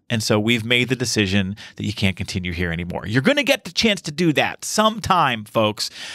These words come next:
So don't stop documenting. Don't stop keeping that H R paper trail. Um, you're gonna need all of those examples and dates and times and specifics for when the time comes where you can finally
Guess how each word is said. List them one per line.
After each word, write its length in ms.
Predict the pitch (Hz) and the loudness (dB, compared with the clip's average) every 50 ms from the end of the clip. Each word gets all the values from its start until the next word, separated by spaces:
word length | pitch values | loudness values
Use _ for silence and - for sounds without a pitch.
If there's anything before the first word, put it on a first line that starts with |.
| - - | -10 -2
So 160 | - - 156 | 2 2 2
don't 300 | 135 - 160 165 180 190 | 4 4 2 2 2 0
stop 340 | 160 - 214 190 185 160 - | 0 0 2 2 2 2 2
documenting. 760 | - 127 117 113 117 123 117 104 101 101 98 98 98 98 98 - - - - - _ _ | 2 2 2 2 0 -2 -4 -4 -2 -2 -4 -4 -4 -6 -8 -10 -14 -18 -20 -20 _ _
Don't 240 | - 135 151 156 - | 0 2 2 0 0
stop 320 | - - 156 143 139 - - | 2 2 2 2 2 0 -4
keeping 380 | - 139 131 127 131 117 113 | -4 -4 -2 0 0 0 2
that 240 | 107 107 107 104 - - | 4 4 2 2 0 0
H 240 | 127 113 107 - - | -2 -2 0 2 2
R 160 | 107 104 101 | 2 4 2
paper 340 | - - 110 113 - 110 95 | 2 2 0 0 0 0 -2
trail. 480 | - - 98 90 87 85 87 92 92 - - - - - - | 0 0 0 2 2 2 0 0 -2 -6 -12 -18 -18 -8 -2
Um, 300 | - 98 92 87 87 - - | 0 0 0 0 -2 -4 -2
you're 160 | 110 117 120 | 0 0 2
gonna 180 | 120 127 120 113 | 4 4 4 4
need 220 | 113 110 107 107 | 4 4 6 6
all 160 | 101 104 107 | 6 6 4
of 80 | 107 101 | 4 4
those 180 | 104 104 92 95 | 4 4 2 0
examples 720 | 95 - 95 98 95 95 92 - 98 90 90 87 - - - - | -2 -2 0 0 0 0 0 -2 -4 -4 -4 -4 -6 -6 -6 -4
and 400 | 110 98 95 90 90 87 98 - | -4 -2 -2 -4 -6 -10 -6 -2
dates 380 | 101 98 98 92 - - - | 0 0 0 -2 -4 -6 -6
and 180 | 107 95 95 - | -6 -6 -6 -6
times 440 | - 92 92 90 87 90 87 85 92 | -4 -2 -2 -2 -2 -4 -6 -6 -8
and 100 | 92 - | -8 -8
specifics 720 | - - 110 - 147 143 - 104 92 - - - - - - - - - - - | -10 -8 -2 0 0 2 2 0 -2 0 -2 -6 -6 -6 -8 -14 -18 -18 -18 -6
for 160 | - - 120 104 | -2 0 0 2
when 300 | 98 113 110 104 101 95 | 2 2 2 2 0 -2
the 60 | 104 | -4
time 420 | - - 156 156 151 156 151 139 131 | -2 2 2 4 4 4 2 0 -2
comes 480 | - 123 117 107 101 101 104 98 - | 0 2 2 2 2 0 -4 -6 -4
where 100 | 110 98 | -2 -2
you 140 | 98 95 95 | -2 -2 -2
can 160 | - 101 95 | -4 -6 -6
finally 640 | 95 - 107 101 104 101 101 98 95 92 90 87 | -2 0 2 2 2 0 0 -2 -2 -2 -2 -2